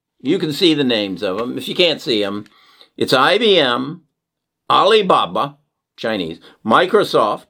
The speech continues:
Tencent, Chinese, Apple, Baidu, Chinese, Facebook, Amazon,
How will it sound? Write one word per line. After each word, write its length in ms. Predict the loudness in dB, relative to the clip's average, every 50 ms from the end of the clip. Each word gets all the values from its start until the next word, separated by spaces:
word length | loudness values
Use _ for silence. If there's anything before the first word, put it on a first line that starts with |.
| _ -4
Tencent, 640 | -2 -2 -2 -2 -2 -2 -2 0 -2 -2 -6 -14 _ _ _ _ _
Chinese, 600 | -10 -8 -6 -6 -6 -6 -8 -10 -10 -14 -18 _ _ _ _ _ _ _ _ _ _ _ _ _
Apple, 580 | -2 -2 -2 0 2 2 2 2 2 0 -6 _ _ _ _ _ _ _ -2
Baidu, 680 | 0 2 2 2 0 0 0 0 0 0 -2 -6 -10 _ _ _ _ _
Chinese, 640 | -10 -6 -4 -4 -4 -6 -6 -8 -10 -12 -14 _ _ _ _ _ _ _ _ _ _ _ _ _ _ _ _ _ _ _ -8
Facebook, 720 | -2 2 2 2 2 0 -2 0 2 2 2 2 -2 -8 _ _ _ _ _ _ _ _ _ -2
Amazon, 760 | 0 2 2 2 2 2 2 2 2 0 -2 -4 -8 -14